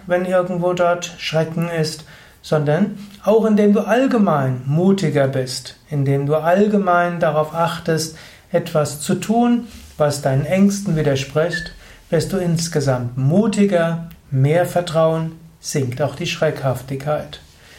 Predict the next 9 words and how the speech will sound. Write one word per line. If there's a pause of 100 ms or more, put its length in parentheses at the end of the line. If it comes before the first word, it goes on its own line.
(360)
Du
kannst
allgemein
einiges
tun,
um
Mut
zu
kultivieren,